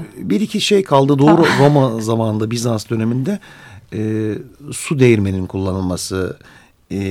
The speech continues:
Speaker 1: değirmenciliğin fırıncılık sanatından ayrılmasına yol açmış.
Speaker 2: Hmm.
Speaker 1: Bunun nedeni de işte değirmenin hani kullanılması için, e, rüzgar yahut akarsu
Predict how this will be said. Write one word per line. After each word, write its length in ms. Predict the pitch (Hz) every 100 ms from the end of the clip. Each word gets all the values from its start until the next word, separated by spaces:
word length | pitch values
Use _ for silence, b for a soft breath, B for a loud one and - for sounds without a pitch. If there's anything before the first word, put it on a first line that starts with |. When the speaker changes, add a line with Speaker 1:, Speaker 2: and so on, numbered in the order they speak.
| 92 90 73
Speaker 1:
değirmenciliğin 880 | 98 101 101 104 92 104 120 107 -
fırıncılık 560 | - 104 104 104 113
sanatından 560 | - 104 104 - 110 120
ayrılmasına 600 | 95 107 107 110 - 107
yol 200 | 90 87
açmış. 440 | 78 - 160 - -
Speaker 2:
Hmm. 440 | 254 240 240 226 220
Speaker 1:
Bunun 220 | 113 110
nedeni 340 | 113 127 160
de 40 | 139
işte 540 | - 131 98 - 110
değirmenin 460 | 107 113 113 113 113
hani 300 | 110 110 110 B B _
kullanılması 580 | 117 117 117 117 113
için, 300 | 151 - 165 -
e, 120 | 165
rüzgar 520 | 101 104 107 120 117
yahut 380 | - 107 107 110
akarsu 640 | - - 120 - 104 -